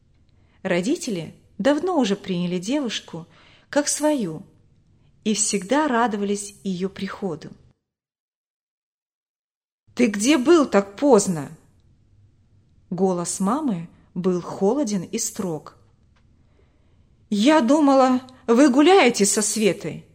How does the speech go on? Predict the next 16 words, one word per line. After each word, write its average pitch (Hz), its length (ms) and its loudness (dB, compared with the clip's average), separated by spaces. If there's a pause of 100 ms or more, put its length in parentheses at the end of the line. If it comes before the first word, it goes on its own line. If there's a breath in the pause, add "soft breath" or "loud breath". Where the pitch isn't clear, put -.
и 220 100 4
не 240 120 6
волновалась. 254 960 2 (720)
Но 254 200 8
вот 349 220 6
она 294 220 6
приходит, 240 720 2 (180)
и - 80 0
что 220 380 4
же?» 220 240 0 (1500)
«Оказывается, 277 840 0
вы 277 100 6
уже 269 180 2
давно 277 320 6
не 359 220 2
видитесь. 285 800 -2